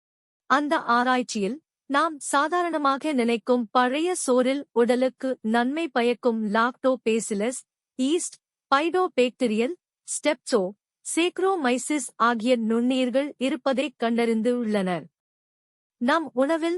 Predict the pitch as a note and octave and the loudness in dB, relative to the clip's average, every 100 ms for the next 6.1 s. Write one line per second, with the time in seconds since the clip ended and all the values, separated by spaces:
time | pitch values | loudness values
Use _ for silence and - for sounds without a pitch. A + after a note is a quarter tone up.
0 | - A3+ B3 C#4+ E4+ F4+ B3+ B3+ B3+ B3 | -4 0 0 0 -2 0 0 0 0 -2
1 | A#3 - A#3+ C4 - D#4+ C#4+ C4 A#3+ - | -2 0 2 2 0 -2 0 0 -2 0
2 | A#3 B3 - A#3 B3+ D#4+ C#4+ A#3 A3 G3+ | -2 -2 -6 -2 0 0 0 0 0 0
3 | G3 G#3+ G#3 A#3+ _ C4+ D4 E4+ F4 E4+ | 0 0 -2 -6 _ 0 2 0 0 0
4 | - B3+ B3+ G#3+ A#3+ A3+ A3+ B3 G3 _ | 0 0 0 0 -2 0 0 -2 -4 _
5 | F#3+ A#3 D#4+ E4 F4 A3+ G#3 B3 A#3+ A#3 | -2 0 0 -2 -4 -4 -4 -2 0 0